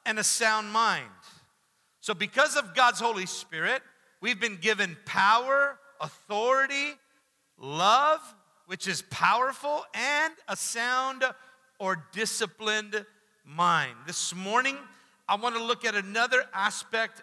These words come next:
of living fearless, because one of the things that we tend to fear as human beings is rejection.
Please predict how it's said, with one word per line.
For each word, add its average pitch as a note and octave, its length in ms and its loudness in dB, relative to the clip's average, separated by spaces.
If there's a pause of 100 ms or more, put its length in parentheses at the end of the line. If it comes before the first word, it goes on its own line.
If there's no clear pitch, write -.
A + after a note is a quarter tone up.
of F3 160 -6
living G3 540 -2
fearless, G#3+ 380 -2
because E3+ 280 -14
one A3+ 100 -6
of B3+ 60 -14
the C4 100 -2
things A#3 420 -6
that G3 260 2 (280)
we G#3+ 140 -4
tend A#3+ 520 -4
to G#3+ 120 -4 (160)
fear D4 460 -2 (260)
as - 260 -4
human A3 280 -6
beings B3 580 -6
is A#3 540 -2 (200)
rejection. F#3+ 1080 -2